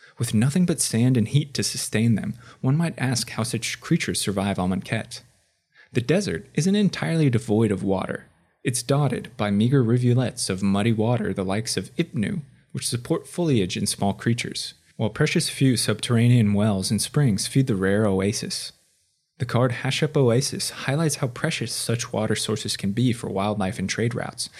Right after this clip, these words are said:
and how tantalizing they are against the backdrop of unbearable heat. The most pervasive threat in the wastes of Amonkhet isn't the large worms that hunt, the shadowy demons that trick, nor even the lack of water, but rather a terrible curse that permeates the plane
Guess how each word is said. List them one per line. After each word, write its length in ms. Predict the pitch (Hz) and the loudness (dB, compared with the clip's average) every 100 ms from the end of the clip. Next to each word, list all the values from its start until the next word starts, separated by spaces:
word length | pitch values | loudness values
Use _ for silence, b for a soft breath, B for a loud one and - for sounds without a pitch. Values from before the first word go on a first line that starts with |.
| B | B
and 120 | 127 | -4
how 180 | 120 101 - | -2 -4 -4
tantalizing 640 | - 147 110 95 92 90 | -2 0 0 -2 -2 -2
they 140 | 92 95 | -2 0
are 220 | 95 92 b b | -2 -6 b b
against 300 | 110 104 101 | -6 -4 -2
the 60 | - | -4
backdrop 520 | 104 92 - 127 123 - B B | -4 -6 -2 -2 -2 -4 B B
of 80 | - | -4
unbearable 580 | 98 98 92 92 107 101 | -4 -2 -2 -2 -2 -4
heat. 380 | - - - - _ _ _ _ _ _ _ _ _ | -4 -8 -12 -20 _ _ _ _ _ _ _ _ _
The 80 | - | 0
most 240 | 120 175 - | 2 2 0
pervasive 480 | 143 110 113 98 | 0 2 2 -2
threat 400 | - - 104 - - | -4 0 0 0 -2
in 120 | 107 | 0
the 60 | 95 | 2
wastes 320 | 101 - 104 | 2 0 -4
of 60 | |
Amonkhet 560 | 92 98 98 - 143 - | -2 0 -2 -2 -4 -4
isn't 260 | 143 139 156 | -2 0 2
the 100 | 120 | 2
large 340 | 110 110 - | 2 0 0
worms 340 | 98 107 101 - | 0 2 2 -2
that 140 | - | -6
hunt, 380 | - 104 98 - b b b | -4 -4 -4 -12 b b b
the 80 | |
shadowy 460 | 110 - 95 104 117 | -2 -2 0 2 2
demons 480 | 110 113 117 101 - | 2 4 4 4 0
that 160 | 95 | -4
trick, 380 | - 151 - - B B | -2 -4 -4 -12 B B
nor 220 | 131 110 | 0 0
even 240 | - 139 156 | 2 2 2
the 100 | 127 | 2
lack 280 | 95 110 90 | 2 0 -2
of 100 | 98 | -2
water, 440 | 101 107 - - _ B B | 0 0 -4 -10 _ B B
but 120 | 110 | -2
rather 320 | 92 107 147 135 | 0 0 2 0
a 60 | |
terrible 480 | 117 - 135 151 143 | -2 -2 0 2 0
curse 500 | - - 151 - - | -2 -4 -4 -6 -8
that 220 | 113 - | -8 -8
permeates 520 | - 104 113 123 120 | -4 0 4 2 2
the 80 | - | -2
plane 440 | 123 151 151 - | -2 0 0 -2